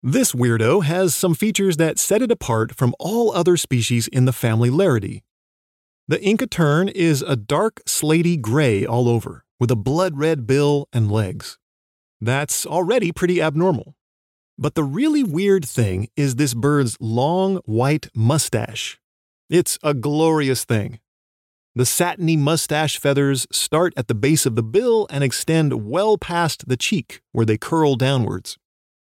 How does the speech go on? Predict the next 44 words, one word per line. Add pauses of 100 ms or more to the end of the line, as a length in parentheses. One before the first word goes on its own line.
(120)
I'll
be
sure
to
put
a
photo
of
an
Inca
tern
in
the
show
notes
for
this
episode, (300)
on
the
Science
of
Birds
website. (460)
You
just
gotta
check
it
out. (720)
This
is
the
only
species
in
the
genus
Larosterna. (680)
This
word
is
a
mashup